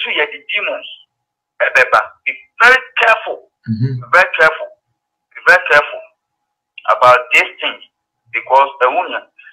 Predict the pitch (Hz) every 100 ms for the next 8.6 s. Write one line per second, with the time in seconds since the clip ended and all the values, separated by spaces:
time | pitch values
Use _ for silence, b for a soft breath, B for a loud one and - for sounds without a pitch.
0 | - 165 - 185 196 220 - _ 160 160
1 | 247 - 220 202 - - 135 - 143 -
2 | 233 208 196 - 147 196 202 - - 185
3 | - 156 - 175 - - - - _ _
4 | _ _ _ _ _ _ _ _ _ _
5 | _ 202 233 233 - - - - 190 180
6 | 165 131 - - _ _ _ _ _ -
7 | 156 185 - 160 156 - - _ - 120
8 | 160 165 190 190 185 156